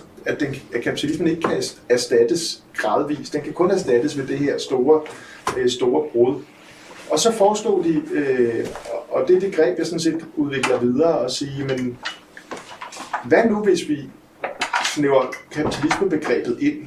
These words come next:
Altså i stedet for at prop-, med, med vold og magt proppe hele vores samfund ned i det, så siger jeg, at kapitalisme, det er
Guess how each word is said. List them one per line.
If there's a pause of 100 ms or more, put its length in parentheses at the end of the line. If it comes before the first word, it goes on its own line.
(100)
Altså
i
stedet
for
at
prop-, (440)
med, (120)
med
vold
og
magt
proppe
hele
vores
samfund
ned
i
det, (400)
så
siger
jeg,
at
kapitalisme, (720)
det
er